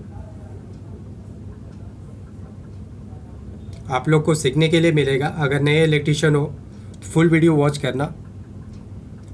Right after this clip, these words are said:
आप लोग को काम सीखने के लिए मिलेगा। और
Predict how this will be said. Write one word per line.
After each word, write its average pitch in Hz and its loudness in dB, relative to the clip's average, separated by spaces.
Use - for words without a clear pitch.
आप 127 0
लोग 156 4
को 170 4
काम 151 4
सीखने 165 4
के 165 6
लिए 165 6
मिलेगा। 131 2
और 131 0